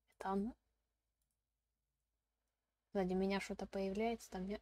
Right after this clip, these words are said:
о. Так, так, так. Ну все, маленький стрим. Мы не увидели, что там было написано, пока я настраивала. Э, choose your language, русский.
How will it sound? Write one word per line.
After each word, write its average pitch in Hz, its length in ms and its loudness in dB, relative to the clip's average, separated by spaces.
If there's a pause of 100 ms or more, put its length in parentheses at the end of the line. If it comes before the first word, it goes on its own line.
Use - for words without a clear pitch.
о. 185 260 0 (3000)
Так, 285 200 0
так, - 300 -4
так. 208 180 2 (1900)
Ну 254 180 8
все, 269 300 0 (400)
маленький 214 340 4
стрим. 214 320 0 (1200)
Мы 262 280 12
не 247 120 12
увидели, 214 600 12
что 196 140 2
там 196 140 6
было 196 120 10
написано, 208 500 4
пока 190 220 2
я 185 60 6
настраивала. 190 540 4 (340)
Э, 220 140 6
choose 269 260 4
your 247 220 12
language, 196 520 8 (240)
русский. 208 500 2